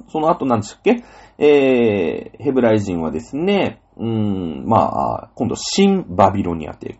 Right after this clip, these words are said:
国でね、えー、この辺が攻めてきて、ね、やられちゃいました。はい。あのー、北の、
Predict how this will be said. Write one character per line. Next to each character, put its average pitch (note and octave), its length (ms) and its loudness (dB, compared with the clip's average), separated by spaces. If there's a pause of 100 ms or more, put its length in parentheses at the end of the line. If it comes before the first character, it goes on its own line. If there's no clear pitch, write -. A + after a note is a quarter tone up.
国 - 140 -18
で - 40 -18
ね、 A#3 240 0 (340)
え E3+ 120 4
ー、 F3 60 0
こ F#3 120 6
の F#3 160 4
辺 E3+ 460 0
が G#3+ 340 6 (380)
攻 D3 180 2
め F#2+ 80 0
て - 80 -16
き - 140 -20
て、 - 180 -20 (380)
ね、 B3 260 2 (180)
や - 160 4
ら C3+ 120 2
れ C3 100 2
ち A#2 100 -6
ゃ A2 60 -2
い G#2 60 -4
ま G2+ 100 -10
し - 80 -16
た。 - 200 -16 (200)
は G#2 240 4
い。 - 80 -8 (320)
あ A2+ 180 -2
の E2 760 -4 (920)
ー、 - 80 -20
北 A2+ 220 4
の、 F#3 300 2